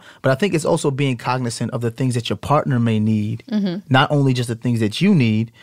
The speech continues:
Speaker 1: and say, "You know what? Let me just find this quick little six or seven minutes."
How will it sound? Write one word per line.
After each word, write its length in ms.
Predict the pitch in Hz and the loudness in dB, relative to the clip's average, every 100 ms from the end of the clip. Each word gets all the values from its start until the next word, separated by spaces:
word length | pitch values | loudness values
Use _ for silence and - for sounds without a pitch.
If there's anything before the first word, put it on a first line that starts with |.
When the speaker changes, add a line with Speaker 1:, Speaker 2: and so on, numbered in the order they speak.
| - - | -20 -4
Speaker 1:
and 100 | 127 | 0
say, 80 | 135 | 2
"You 140 | 127 | 4
know 120 | 135 | 4
what? 320 | 143 147 156 - _ - | 4 2 0 -6 _ -2
Let 120 | 131 | 0
me 100 | 147 | 0
just 160 | 135 - | -2 -2
find 260 | 135 123 | 0 0
this 100 | 123 | -2
quick 260 | - - 135 | -4 -4 0
little 240 | 127 123 | 0 0
six 340 | 113 - 143 - | -4 -2 -2 -2
or 40 | |
seven 380 | - 135 120 113 | -2 0 2 2
minutes." 440 | 120 117 107 - | 2 2 -2 -8